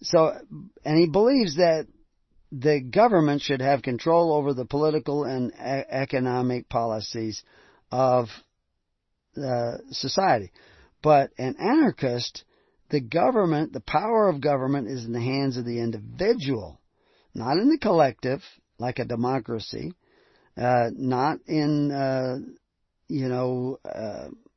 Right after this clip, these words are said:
the proletariat or anybody else. It's in the hands of the individual. And he, he produces a child, that's his child. He produces a boat, he makes a boat, he grows a tree, cuts it down, saws it up into boards, makes a boat, that's his boat.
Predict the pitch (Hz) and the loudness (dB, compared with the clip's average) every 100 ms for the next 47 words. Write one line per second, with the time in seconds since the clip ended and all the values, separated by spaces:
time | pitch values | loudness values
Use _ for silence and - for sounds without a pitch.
0 | _ 131 120 165 156 143 - 135 131 131 | _ -14 -4 2 2 2 2 2 2 0
1 | 135 123 113 113 147 147 139 135 139 120 | 0 -2 -2 0 2 2 2 2 0 -2
2 | 117 123 120 120 135 139 135 120 127 - | -6 -4 -4 -2 -2 -2 -4 -6 -8 -8
3 | 131 135 143 135 165 143 143 101 67 _ | -4 -2 0 0 0 0 -2 -2 -8 _
4 | _ _ _ _ _ _ _ _ _ - | _ _ _ _ _ _ _ _ _ -8
5 | 123 123 113 113 156 185 190 170 160 _ | -4 -2 -4 -4 -2 0 0 0 -2 _
6 | _ _ _ - 127 120 131 151 156 139 | _ _ _ -8 -6 -2 -2 -2 -2 -4
7 | 143 - 151 156 160 165 147 - - 117 | -2 2 4 6 6 4 0 -8 -10 -10
8 | 113 151 185 - 151 123 101 90 110 113 | -6 -2 -2 0 0 0 -2 -10 -10 -10
9 | 123 117 143 143 - 139 123 - - 117 | -8 -4 -2 -2 -2 -4 -4 -8 -8 -6
10 | 117 117 113 107 104 123 156 220 123 120 | -4 -4 -4 -6 -6 -2 0 -2 -4 -4
11 | 120 - 117 101 113 170 147 - 117 117 | -4 -6 -10 -8 -6 -4 -4 -6 -6 -6
12 | 110 - 123 160 131 110 - - 117 151 | -8 -8 -6 -4 -6 -12 -12 -8 -4 -2
13 | 156 110 113 113 117 104 113 98 113 151 | -4 -4 -6 -6 -6 -6 -6 -6 -6 -6
14 | 147 107 107 - 104 101 127 170 - 113 | -8 -10 -12 -12 -12 -6 -6 -6 -8 -10
15 | 151 185 147 240 254 113 | -4 -4 0 2 2 0